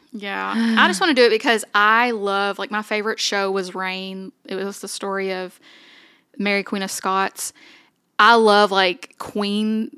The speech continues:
Speaker 1: type dealios, like, royalty and stuff. So I would love to see myself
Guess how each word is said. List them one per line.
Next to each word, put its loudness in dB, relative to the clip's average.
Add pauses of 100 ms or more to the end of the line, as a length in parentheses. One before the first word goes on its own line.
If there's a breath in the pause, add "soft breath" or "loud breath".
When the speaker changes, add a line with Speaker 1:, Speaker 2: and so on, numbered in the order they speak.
(140)
Speaker 1:
type 0 (480)
dealios, 0
like, -6
royalty -2
and -6
stuff. -4
So -2
I 4
would -2
love -2
to -6
see -6
myself -6